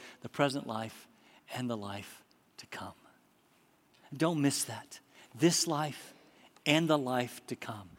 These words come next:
Do we encourage our children to godliness as much as we encourage them to first base? Third, be a herald of warning to your children. In the book of Second Timothy, we read words like,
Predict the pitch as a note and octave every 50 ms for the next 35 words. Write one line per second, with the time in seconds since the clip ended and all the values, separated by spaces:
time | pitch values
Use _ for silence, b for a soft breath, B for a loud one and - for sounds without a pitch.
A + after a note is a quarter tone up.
0 | B B B B B B C3 A#2+ D#3 D3+ D3+ D#3+ D#3+ F3+ - C#3+ B2+ B2 - -
1 | - E3 D#3+ E3+ F#3 F#3 F3 - - D#3 C3+ - - - - D3 C3+ A#2+ C3+ C3
2 | A#2 - A#2 G#2 C3 B2+ B2+ C3 A#2+ A#2+ A2 G2 F#2+ G#2 F#2+ - - - - -
3 | - - _ _ b b b b b b b - F#2+ F#2+ C3 C#3 C#3 - - C#3
4 | - - B2+ C3+ C3 B2 A#2 G#2 - - - A#2+ A#2 A2 G#2 - - A2+ G#2+ G#2
5 | F#2+ F2 - b b b b b - - A#2 - A#2 - - - - - - -
6 | - - - - - - _ _ _ _ _ _ _ _ _ _ _ _ _ _
7 | _ _ _ _ _ _ _ _ _ _ _ _ _ _ _ _ _ _ _ _
8 | _ _ _ _ _ _ _ _ _ _ _ _ _ _ _ _ _ _ _ _
9 | b b b b b b b b b b b b b b b b b b b b
10 | b - - G3 F#3+ E3+ D3 C#3 B2+ D#3 E3+ D#3+ D3 C#3 E3 E3+ F3 F3 E3 D#3+
11 | C#3 C3 C#3+ D#3 D#3+ D#3 D3+ C3 A#2+ G#2+ G2 B B B B B B B B B
12 | B _ _ _ _ - - C#3 C3 B2+ - - D#3+ D#3+ D#3+ D3 C3 C#3 A#2+ A#2+
13 | A#2+ - - - - _ _ _ _ _ _ - C3 B2 B2+ D#3+ D#3 - D#3 A#2+
14 | - - - - F3+ D#3+ C#3+ E3 C3 - E3+ E3+ E3+ E3 E3 F3 F3 D#3+ D3+ D#3
15 | D3+ D3 D3+ D#3+ D#3 D#3 C#3 C3 C#3+ D#3+ E3 E3 D3+ A#2+ A2+ C3 D#3 D#3 D#3+ D3+
16 | B2+ A2 - -